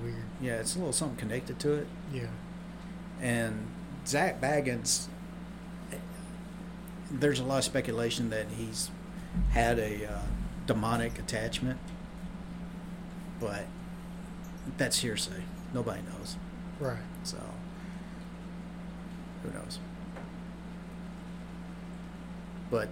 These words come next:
Speaker 2: there's, what, three cases? Yeah, three. Is that three or four?
Speaker 1: That was four.
Speaker 2: Four cases?
Speaker 1: So we had Annalise Michael, um,
Speaker 2: The Entity?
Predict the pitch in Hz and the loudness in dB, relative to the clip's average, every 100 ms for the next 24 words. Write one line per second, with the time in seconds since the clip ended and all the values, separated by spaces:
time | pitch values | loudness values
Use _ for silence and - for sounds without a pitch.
0 | - 135 139 123 - - - - - 120 | 2 8 8 8 4 2 -6 -8 -4 -4
1 | - - - - 123 151 139 147 151 80 | -4 -4 -6 -2 0 2 2 4 2 0
2 | 76 - - - - - - - - - | -2 -4 -6 -8 -8 -8 -8 -8 -8 -6
3 | 117 143 127 - 151 175 180 - - - | 0 2 2 0 -2 -2 -2 -6 -8 -8
4 | - - - - - - - - 117 - | -8 -8 -8 -8 -8 -8 -6 -4 -2 0
5 | 147 - - - - - - - - - | 0 0 -2 -4 -6 -8 -8 -8 -8 -8
6 | - 156 151 - - - 135 120 - - | 2 6 6 6 -4 -4 -2 -2 -4 -8
7 | - - - 135 131 143 135 147 - - | -8 -2 4 4 6 4 4 2 0 -4
8 | - - - - - - - - - - | -6 -8 -8 -8 -8 -8 -8 -6 -6 -4
9 | 123 120 117 117 117 - 143 147 143 - | -2 0 0 0 -2 2 6 6 6 4
10 | 139 139 - 135 131 120 - - - - | 2 2 0 0 0 -4 -6 -6 -6 -6
11 | - - - - 123 120 117 113 110 113 | -8 -8 -6 -4 -2 -2 -2 -4 -4 -4
12 | - - - - - - - - 131 123 | -6 -6 -6 -6 -6 -6 -8 -4 0 2
13 | 131 - 131 | 2 0 -2